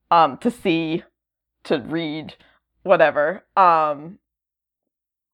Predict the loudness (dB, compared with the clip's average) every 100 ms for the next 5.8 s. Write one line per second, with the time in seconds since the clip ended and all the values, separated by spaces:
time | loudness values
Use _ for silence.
0 | _ _ _ _ _ _ -2 0 0 0
1 | 2 2 0 -2 -2 2 4 4 -2 -6
2 | -2 0 0 2 0 0 -2 -2 -2 -4
3 | -4 -6 -4 -2 -2 -4 -12 -20 -20 _
4 | _ _ _ _ _ _ _ _ _ -2
5 | -2 -2 -8 -6 -4 -2 -2 -4